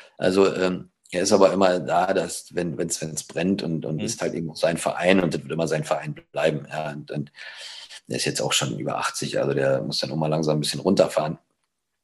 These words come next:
Speaker 1: Aber der ist ja mit seiner Firma da immer noch, äh, wie Wild West unterwegs. Wenn ich mit dem mal telefoniere, dann ist der irgendwie schon wieder im Ausland. Also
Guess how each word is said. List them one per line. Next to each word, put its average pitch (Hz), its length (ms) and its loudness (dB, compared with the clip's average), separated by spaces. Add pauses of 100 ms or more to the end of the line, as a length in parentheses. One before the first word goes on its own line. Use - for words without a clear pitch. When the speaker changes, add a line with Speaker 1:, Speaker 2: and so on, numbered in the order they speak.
Speaker 1:
Aber 85 140 2
der 73 80 -2
ist - 100 -2
ja 87 60 -2
mit 78 100 -2
seiner 78 220 -2
Firma 85 260 0
da 78 140 4
immer 82 160 0
noch, 78 240 -2
äh, 78 200 -6
wie 80 200 0
Wild 78 240 2
West 85 200 0
unterwegs. 82 520 0
Wenn 82 80 0
ich 82 80 -2
mit 80 120 -4
dem 82 100 2
mal 80 60 2
telefoniere, 82 540 0
dann 82 120 2
ist - 140 -2
der 80 100 2
irgendwie 82 220 0
schon 82 220 -2
wieder 82 160 2
im 78 80 -2
Ausland. 85 480 0
Also 80 220 -2